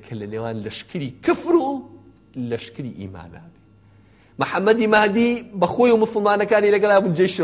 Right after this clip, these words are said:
ڕۆمیان بەزان، بەڵام بە دەجال نەوێران. خوای گەورە عیسای ڕاستەقینەی ناردە خوارەوە، هەتاکو لە بەقیادەی ئەو، ئەم مەسیحە دەجالە و ئەم فیتنە گەورەی کە ئاخر فیتنە و گەورەترین فیتنەی دنیایە. ئەمەش لە ناو ئەچێت، ئیتر دنیا تەختە بێ بۆ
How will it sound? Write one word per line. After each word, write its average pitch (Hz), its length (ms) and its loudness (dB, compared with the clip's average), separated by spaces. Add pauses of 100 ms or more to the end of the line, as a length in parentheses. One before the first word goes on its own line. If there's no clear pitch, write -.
ڕۆمیان 135 420 0
بەزان، 117 320 -2 (140)
بەڵام 139 220 0 (300)
بە 120 80 -2
دەجال 107 480 -2
نەوێران. 85 400 -6 (520)
خوای 220 280 8
گەورە 202 260 6
عیسای 254 360 6
ڕاستەقینەی 220 580 2
ناردە 190 260 2
خوارەوە، 180 360 2
هەتاکو 190 420 0
لە 170 60 2 (140)
بەقیادەی 165 500 0
ئەو، 170 100 0 (240)
ئەم 220 180 4
مەسیحە 147 420 -4
دەجالە 139 340 0
و 139 40 -16 (100)
ئەم 285 200 2
فیتنە 240 340 0
گەورەی 220 280 6
کە - 60 -6 (140)
ئاخر 175 500 -4
فیتنە 131 280 -6
و 156 140 -2
گەورەترین 254 560 4
فیتنەی 269 380 -2
دنیایە. 101 420 -2 (880)
ئەمەش 135 320 -4
لە 113 140 -2
ناو 113 200 -4
ئەچێت، 110 340 -8 (640)
ئیتر 120 240 -12 (100)
دنیا 110 240 -10 (100)
تەختە - 340 -18
بێ 104 160 -14
بۆ 98 60 -12